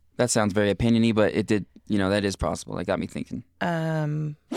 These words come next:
Speaker 2: massive explosion destroyed a hotel in Havana, Cuba.
Speaker 1: Oh.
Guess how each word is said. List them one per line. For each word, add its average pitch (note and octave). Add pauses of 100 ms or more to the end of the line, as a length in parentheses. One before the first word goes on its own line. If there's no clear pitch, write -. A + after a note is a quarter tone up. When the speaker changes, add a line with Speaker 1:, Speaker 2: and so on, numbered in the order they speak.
(760)
Speaker 2:
massive F3
explosion E3+
destroyed E3
a E3
hotel E3+
in D#3
Havana, D3+
Cuba. G#3 (500)
Speaker 1:
Oh. D#3+